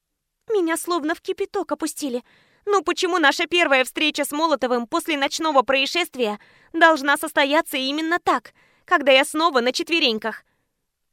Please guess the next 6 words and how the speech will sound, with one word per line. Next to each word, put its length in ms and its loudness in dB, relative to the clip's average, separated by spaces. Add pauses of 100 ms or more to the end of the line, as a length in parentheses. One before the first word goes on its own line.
(160)
«Я 180 -6
яйцо 380 -2
разбила», 440 -2 (340)
бормочу 460 2
я, 220 0
поднимаясь. 640 -2